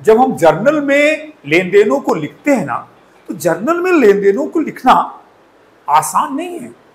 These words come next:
इसके लिए आपको बहुत से steps होते हैं। journal में recording करने के पहले तीन चीजें हमें जाननी चाहिए। First of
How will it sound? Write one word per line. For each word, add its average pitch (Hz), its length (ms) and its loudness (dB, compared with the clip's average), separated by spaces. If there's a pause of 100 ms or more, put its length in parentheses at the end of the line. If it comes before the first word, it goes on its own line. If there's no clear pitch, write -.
(200)
इसके 214 260 -6
लिए 294 160 2
आपको 277 480 0
बहुत 214 680 -6
से 339 160 0
steps - 600 -12
होते 127 220 -16
हैं। 113 220 -20 (460)
journal 277 440 2
में 294 580 0
recording 247 520 2
करने 240 260 2
के 226 100 2
पहले 220 280 4
तीन 269 480 0
चीजें 202 320 -6
हमें 175 260 -6
जाननी 120 300 -8
चाहिए। 104 200 -20 (720)
First 196 440 4
of 240 100 2